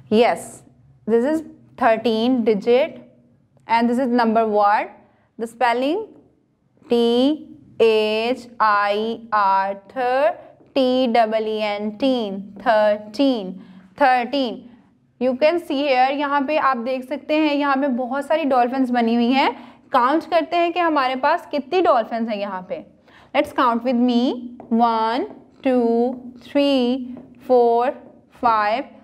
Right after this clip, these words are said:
six, seven, eight, nine, ten, eleven, twelve, thirteen।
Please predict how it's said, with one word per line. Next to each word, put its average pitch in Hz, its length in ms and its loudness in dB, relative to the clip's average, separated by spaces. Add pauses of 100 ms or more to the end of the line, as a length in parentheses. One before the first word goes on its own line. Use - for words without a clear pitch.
(220)
six, 254 580 0 (300)
seven, 233 760 0 (320)
eight, 233 600 -2 (380)
nine, 226 760 0 (240)
ten, 262 540 0 (360)
eleven, 220 760 0 (200)
twelve, 254 560 2 (440)
thirteen। 233 680 0